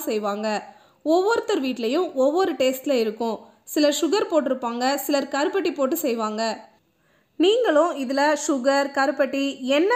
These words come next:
வேணாலும் சேர்த்துக்கலாம். உங்களுக்கு விருப்பமானதை சேர்த்து செஞ்சு பாருங்க. நம்ம ரெண்டு பக்கமும் கட்டியிருந்தோம் இல்லையா, அந்த கட்டை பிரிச்சுட்டு கொழுக்கட்டைய தனியா ஒரு பிளேட்டுக்கு டிரான்ஸ்ஃபர் பண்ணிக்கோங்க.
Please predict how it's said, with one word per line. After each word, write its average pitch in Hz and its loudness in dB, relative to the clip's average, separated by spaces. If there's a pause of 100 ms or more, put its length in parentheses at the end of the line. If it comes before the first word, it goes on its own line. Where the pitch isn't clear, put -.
வேணாலும் 254 0
சேர்த்துக்கலாம். 220 0 (320)
உங்களுக்கு 381 2
விருப்பமானதை 349 2 (100)
சேர்த்து 240 -2 (100)
செஞ்சு 294 2
பாருங்க. 214 0 (2250)
நம்ம 392 4 (320)
ரெண்டு 392 4
பக்கமும் 330 2
கட்டியிருந்தோம் 285 2
இல்லையா, 240 2 (180)
அந்த 269 2 (140)
கட்டை 320 0 (120)
பிரிச்சுட்டு 311 2 (580)
கொழுக்கட்டைய 320 2 (200)
தனியா 320 4 (140)
ஒரு 254 2
பிளேட்டுக்கு 294 2 (100)
டிரான்ஸ்ஃபர் 262 2
பண்ணிக்கோங்க. 220 -4